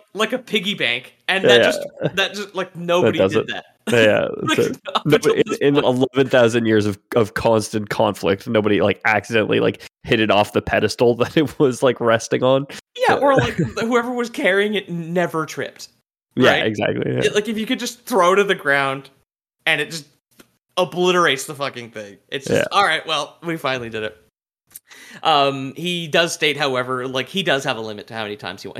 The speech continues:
Speaker 1: how many cornea foreskins he needs to implant, 'cause he does say he's lived a long enough life, and then he turns to dust and blows away after thanking Lara for, like, releasing him from what, what at this point has been, like, just a prison of the living,
Speaker 2: Yeah.
Speaker 1: where he's just constantly going, right?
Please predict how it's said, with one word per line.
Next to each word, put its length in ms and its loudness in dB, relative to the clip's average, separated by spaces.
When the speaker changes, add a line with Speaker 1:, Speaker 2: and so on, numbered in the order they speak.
Speaker 1:
how 180 -2
many 220 -2
cornea 440 -4
foreskins 440 -8
he 100 -10
needs 220 -10
to 280 -10
implant, 440 -8
'cause 140 -6
he 100 -6
does 300 0
say 160 -2
he's 180 -6
lived 200 -4
a 40 -2
long 380 -6
enough 240 -12
life, 340 -8
and 180 -4
then 120 -6
he 200 -12
turns 300 -10
to 80 -10
dust 260 -12
and 140 -14
blows 260 -14
away 220 -12
after 240 -12
thanking 380 -12
Lara 260 -8
for, 120 -12
like, 220 -2
releasing 580 -2
him 200 -4
from 360 -6
what, 320 -4
what 140 0
at 80 -4
this 160 0
point 240 -4
has 120 -6
been, 200 -8
like, 140 -6
just 160 -10
a 60 -2
prison 600 -8
of 140 -10
the 100 -4
living, 420 -10
Speaker 2:
Yeah. 240 0
Speaker 1:
where 80 -4
he's 120 -6
just 180 -10
constantly 540 -6
going, 340 -12
right? 240 -6